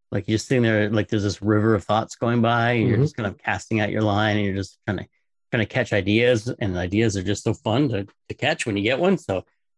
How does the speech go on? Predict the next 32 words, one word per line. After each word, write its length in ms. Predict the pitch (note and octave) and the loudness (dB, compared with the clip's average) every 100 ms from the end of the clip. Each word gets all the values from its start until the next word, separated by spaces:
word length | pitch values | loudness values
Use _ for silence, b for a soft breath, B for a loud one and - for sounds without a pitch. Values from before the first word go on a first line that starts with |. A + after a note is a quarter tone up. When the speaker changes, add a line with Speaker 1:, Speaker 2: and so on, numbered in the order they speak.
| _ _ - | _ _ -4
Speaker 1:
um, 380 | A#2 A#2 A#2 A#2 _ _ _ - | 0 2 0 -2 _ _ _ -6
it's 140 | - | 0
like 140 | G3 | 0
that. 200 | - - - | 0 -4 -2
It's 160 | C3+ B2 | -2 0
just, 240 | A#2 - - | -2 -4 -4
you're 140 | B2 | 0
just 200 | A#2+ G#2+ | 0 0
turning 320 | - D3+ D#3 D3 | -2 0 2 2
off, 260 | C#3+ - _ _ _ - | 2 -2 _ _ _ -2
turning 180 | D3 C3+ | 0 2
off 180 | B2 | 0
all 80 | A#2+ | 2
your 120 | G#2+ | 0
critics, 500 | F#2+ - A#2+ A2+ _ _ - | -2 -2 0 -2 _ _ 0
your 140 | G#2 | 0
judges, 600 | F#2+ A2 G2+ G2+ G2+ - - | 2 2 2 0 -2 -8 -2
'cause 120 | D3 | 2
those 220 | F3+ F#3 | 4 4
are 40 | D#3+ | 4
useful 260 | F3 - | 2 2
later 280 | C3 C#3+ G#2+ | 2 4 2
when 100 | G2 | 0
you're 80 | G2 | -4
trying 140 | - G#2+ | -4 -4
to 40 | |
craft 300 | - A#2 - | 0 -2 -2
something, 320 | - - - A2 | -10 -12 -14 -10
for 100 | F#2+ | -6
sure. 260 | - G#2 F#2+ | -2 0 0
And 120 | G2 | 0
edit, 320 | G#2+ G#2 A#2+ | 0 0 0